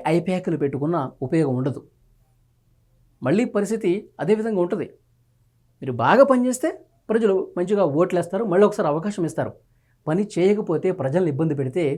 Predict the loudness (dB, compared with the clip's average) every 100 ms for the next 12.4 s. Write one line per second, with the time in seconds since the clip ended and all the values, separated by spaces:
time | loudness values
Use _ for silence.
0 | -8 _ _ _ _ -4 0 2 0 -2
1 | -4 -4 -2 -4 -4 -4 -4 -4 -8 -6
2 | -4 -2 -2 -4 -6 _ _ -6 -2 0
3 | 2 2 4 4 2 0 -2 0 0 0
4 | 0 0 0 -2 -4 -4 -4 -4 -8 -12
5 | _ _ _ _ _ -4 0 2 0 -6
6 | _ _ _ _ _ _ _ _ _ _
7 | _ _ -4 2 4 4 4 0 -4 -2
8 | -4 -2 -4 -4 -10 _ _ _ _ 2
9 | 2 6 6 6 4 4 4 4 4 4
10 | 4 -2 _ -4 0 2 2 0 -2 -2
11 | -2 -4 -2 -6 -4 -4 0 0 2 0
12 | -2 -6 -4 -4